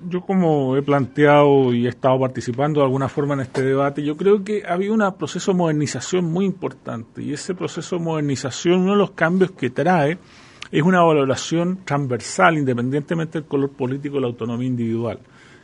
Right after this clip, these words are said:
Y la autonomía individual, poder vivir esa autonomía individual, significa un cierto reconocimiento de las personas distintas,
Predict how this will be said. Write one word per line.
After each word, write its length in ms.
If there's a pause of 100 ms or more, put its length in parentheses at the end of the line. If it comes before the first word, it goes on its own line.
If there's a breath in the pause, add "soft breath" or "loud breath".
(580 soft breath)
Y 100
la 100
autonomía 420
individual, 400
poder 240
vivir 340
esa 180
autonomía 380
individual, 320
significa 560
un 60
cierto 260
reconocimiento 840
de 80
las 120 (200)
personas 380
distintas, 640